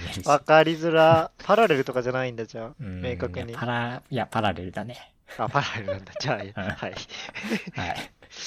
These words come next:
Speaker 1: なんで、ちょっとそこがね、捉えづらいというか、うん、そういう感じがあって。いや、でもその、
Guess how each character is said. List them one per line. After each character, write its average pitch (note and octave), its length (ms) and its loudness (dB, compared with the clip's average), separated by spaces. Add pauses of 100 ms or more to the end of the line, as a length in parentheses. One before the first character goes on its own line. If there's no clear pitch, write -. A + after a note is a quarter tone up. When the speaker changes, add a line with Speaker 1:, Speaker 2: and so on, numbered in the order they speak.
(760)
Speaker 1:
な G2 140 -2
ん F2 100 -8
で、 F2 140 -10
ち - 80 -12
ょ - 20 -6
っ F2+ 120 -10
と - 100 -18
そ G#2 120 -6
こ B2 120 -2
が B2+ 120 2
ね、 A#2+ 240 0
捉 A2 80 0 (140)
え B2 40 2
づ A#2 160 -2
ら G#2+ 120 0
い F#2+ 80 -4
と F2+ 100 -10
い F2 80 -8
う - 40 -10
か、 - 340 -14 (720)
う G#2 60 -10
ん、 E2 220 -12
そ - 160 -8
う - 20 -4
い F2+ 40 -4
う - 20 -14
感 F2+ 200 -8
じ F2+ 120 -6
が F2 80 -4
あ - 40 -4
っ - 20 -16
て。 - 240 -18
い - 40 -20 (1000)
や、 F#2+ 180 2
で F#2 80 0
も F2 80 -6
そ F#2+ 160 -4
の、 F#2 460 -2